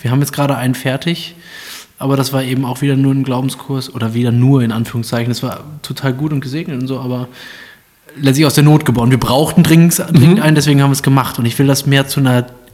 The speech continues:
Speaker 1: regelmäßigen Veranstaltung machen. Das findet einfach immer statt. Jeden Herbst machen wir einen Glaubenskurs. Das wäre mein Ziel, so.
Speaker 2: Ich geb dir einen geilen Tipp gleich. Aber erzähl erst mal zu
Speaker 1: Toll,
Speaker 2: Ende.
Speaker 1: jetzt kann ich mich nicht
Speaker 2: Und sei
Speaker 1: mehr
Speaker 2: gespannt auf den
Speaker 1: konzentrieren.
Speaker 2: Tipp.
Speaker 1: Jetzt kann ich mich eh nicht mehr konzentrieren.
Speaker 2: Möchtest du den Tipp hören?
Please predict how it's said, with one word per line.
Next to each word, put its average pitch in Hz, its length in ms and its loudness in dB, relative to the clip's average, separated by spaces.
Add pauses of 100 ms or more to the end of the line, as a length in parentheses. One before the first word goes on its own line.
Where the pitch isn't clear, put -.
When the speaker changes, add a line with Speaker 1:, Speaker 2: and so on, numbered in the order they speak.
(140)
Speaker 1:
regelmäßigen 139 580 2
Veranstaltung 127 400 -4
machen. 110 200 -4
Das 110 180 -6 (260)
findet 165 260 4
einfach 139 300 -6
immer 151 200 -4
statt. 110 340 -8
Jeden 151 180 -2
Herbst 135 320 -6
machen 139 240 -4
wir 135 60 -6
einen 127 60 -4
Glaubenskurs. 127 540 -6
Das 120 180 -6
wäre 123 220 -4
mein 127 300 -4
Ziel, 107 380 -6
so. 123 240 -4 (680)
Speaker 2:
Ich - 80 -2
geb 160 160 2
dir 143 80 2
einen 117 80 4
geilen 113 240 4
Tipp - 220 -4
gleich. 104 320 -8 (1040)
Aber 110 120 0
erzähl 110 260 0
erst 107 100 -2
mal 113 80 2
zu - 100 -4
Speaker 1:
Toll, 131 120 -2
Speaker 2:
Ende. 110 100 2
Speaker 1:
jetzt 98 80 -4
kann 117 80 0
ich 135 80 4 (100)
mich - 0 - (160)
nicht 143 120 2
Speaker 2:
Und 107 80 4
sei 120 80 4
Speaker 1:
mehr 117 80 4
Speaker 2:
gespannt 127 320 2
auf 131 60 2
den 139 100 4
Speaker 1:
konzentrieren. 120 320 2
Speaker 2:
Tipp. - 320 -20
Speaker 1:
Jetzt 123 140 -10
kann 170 160 -4
ich 131 100 -4
mich 131 120 -2
eh 165 80 -6
nicht 156 80 -2
mehr 104 120 -2
konzentrieren. 107 560 -8
Speaker 2:
Möchtest 110 180 0
du 117 60 -2
den - 20 -4
Tipp 101 140 -4
hören? 117 200 2